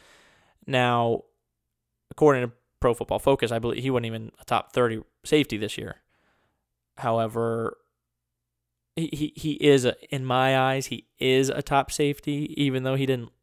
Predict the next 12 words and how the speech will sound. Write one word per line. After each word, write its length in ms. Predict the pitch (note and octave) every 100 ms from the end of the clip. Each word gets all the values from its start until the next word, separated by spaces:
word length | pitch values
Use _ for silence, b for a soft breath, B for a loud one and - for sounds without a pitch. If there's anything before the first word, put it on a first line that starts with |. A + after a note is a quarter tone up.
| _
look 320 | C3 B2+ C#3
it 160 | D#3 C#3+
this 240 | D3 -
year. 320 | D#3 D#3 D#3 - b b b b b
He's, 280 | - F#3 C3 A#2+
he's 360 | - - D3 C3
really 480 | C3+ D#3 D#3+ C#3 A#2+
good. 460 | A#2 A#2+ A#2 A2+ - _ _ -
So 480 | - C#3 B2+ B2 - _ _ _ _ _ _
I 200 | F#2+ C3
don't 240 | D#3 C#3 B2
mind 840 | B2 B2 B2 B2+ C3 C3+ C3+ C3+